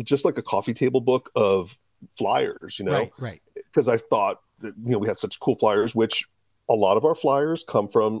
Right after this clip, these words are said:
Speaker 1: Serge, who used to work at the Cameo.
Speaker 2: Yes,
Speaker 1: And
Speaker 2: Serge.
Speaker 1: yeah, MediaWorks, you know, so he identified our visual presence. But, um, as I started digging deeper, I, there was an old article about the Cameo that ran in the Miami News in nineteen eighty-eight,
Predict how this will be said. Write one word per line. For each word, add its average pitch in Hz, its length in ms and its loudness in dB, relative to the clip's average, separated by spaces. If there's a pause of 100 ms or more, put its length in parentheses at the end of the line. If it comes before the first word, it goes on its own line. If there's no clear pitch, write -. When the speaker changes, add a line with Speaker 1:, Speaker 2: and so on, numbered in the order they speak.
(100)
Speaker 1:
Serge, 113 520 0
who 110 100 -2
used 90 180 -8
to 92 60 -6
work 87 180 -8
at 87 60 -18
the - 60 -20
Cameo. 87 480 -6
Speaker 2:
Yes, 127 300 -4 (160)
Speaker 1:
And 135 400 -2
Speaker 2:
Serge. - 140 -18 (580)
Speaker 1:
yeah, 117 400 2
MediaWorks, 104 720 0
you 110 120 -4
know, 98 280 0
so - 180 -2
he 113 460 -4
identified 113 560 2
our 98 160 2
visual 98 720 -4 (340)
presence. 95 440 -2
But, - 320 -2
um, 95 260 -2 (720)
as 151 180 2
I 170 60 0
started 151 280 2
digging 127 280 0
deeper, 95 440 -2 (240)
I, 127 100 0
there 131 200 0
was 147 100 0
an 131 80 0
old 160 460 0 (400)
article 123 600 2
about 101 340 0
the 110 80 -14
Cameo 107 540 0
that 95 140 -2
ran 101 320 0
in 98 100 -2
the 98 60 -2
Miami 92 300 -2
News 98 360 -2
in 90 80 -6
nineteen 92 340 -4
eighty-eight, 92 460 -2